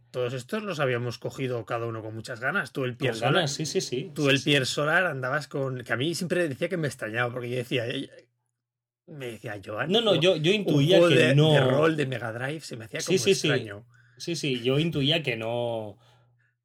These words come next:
Speaker 2: que no era un gran juego, ¿vale?
Speaker 1: No, a mí más por, yo
Speaker 2: Que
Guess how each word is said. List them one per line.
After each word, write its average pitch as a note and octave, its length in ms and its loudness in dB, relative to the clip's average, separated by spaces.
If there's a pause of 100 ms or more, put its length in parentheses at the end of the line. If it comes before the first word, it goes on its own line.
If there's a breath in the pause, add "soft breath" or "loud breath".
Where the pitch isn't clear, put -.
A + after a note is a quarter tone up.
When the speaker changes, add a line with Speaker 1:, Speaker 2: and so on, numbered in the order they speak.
(360)
Speaker 2:
que B2+ 160 -2
no A#2+ 180 -2
era C3 480 2
un C3 400 0
gran B2 380 2
juego, C#3 640 0 (240)
¿vale? G#2 400 -6
Speaker 1:
No, A#3+ 80 2
a G#3+ 80 -4
mí A#3+ 160 -2
más B3+ 160 -6
por, G#3+ 240 -4 (200)
yo E3 200 -4
Speaker 2:
Que - 0 -